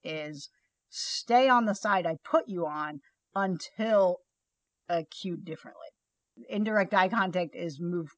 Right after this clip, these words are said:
uh, forward in front of me, whereas direct eye contact generally means collect into me. So come into me. So those are all natural cues versus your trained cues, which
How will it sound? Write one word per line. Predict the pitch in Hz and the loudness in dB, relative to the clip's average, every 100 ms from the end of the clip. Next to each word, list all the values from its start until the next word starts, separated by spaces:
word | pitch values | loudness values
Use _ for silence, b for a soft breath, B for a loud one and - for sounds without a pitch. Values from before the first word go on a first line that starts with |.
| _ | _
uh, | 156 151 143 | -4 -4 -4
forward | - 196 190 | 4 6 6
in | 165 | -2
front | - 202 220 | -2 -2 0
of | |
me, | 240 254 262 B B | 0 -2 -4 B B
whereas | 170 190 185 175 165 | -2 2 4 2 0
direct | 135 170 190 208 - | -4 -2 0 0 0
eye | 170 170 | 0 0
contact | 196 170 160 160 160 - | -2 -2 -2 -4 -4 -4
generally | 165 170 165 | -4 -2 -2
means | 165 165 156 - | -4 -6 -8 -12
collect | - 165 156 - _ | -8 -4 -4 -6 _
into | 170 - - | -14 -14 -16
me. | - - _ b b _ | -20 -20 _ b b _
So | - 165 - | -18 -18 -14
come | 165 | -14
into | 156 127 - | -14 -18 -20
me. | - _ _ _ _ _ _ _ | -20 _ _ _ _ _ _ _
So | 202 | -2
those | 196 240 277 277 | 4 8 8 6
are | 277 - | 0 2
all | 226 240 240 | 4 6 6
natural | 220 190 202 233 277 320 - 233 | 4 2 2 6 6 4 -2 -2
cues | 196 - 170 160 156 175 - - _ _ _ _ | -4 -6 -6 -6 -8 -10 -12 -18 _ _ _ _
versus | 220 160 190 233 247 233 214 180 165 | -16 -8 0 2 2 -4 -4 -4 -4
your | 190 190 180 | 0 0 -2
trained | - - - 262 269 277 277 247 240 - | -8 -10 -6 -2 0 2 2 2 -2 -12
cues, | 175 156 147 165 208 247 185 - - _ _ _ _ _ _ _ _ _ _ _ _ _ | -12 -10 -8 -8 -6 -6 -8 -12 -16 _ _ _ _ _ _ _ _ _ _ _ _ _
which | 196 180 185 - | -8 -4 -4 -8